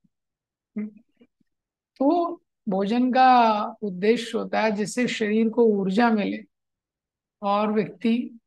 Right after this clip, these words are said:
सेवा में लगे। लेकिन बहुत ज्यादा भोजन,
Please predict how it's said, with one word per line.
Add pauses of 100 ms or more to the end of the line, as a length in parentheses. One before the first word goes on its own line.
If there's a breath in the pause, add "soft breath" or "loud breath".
(160)
सेवा
में
लगे। (640 soft breath)
लेकिन
बहुत
ज्यादा
भोजन,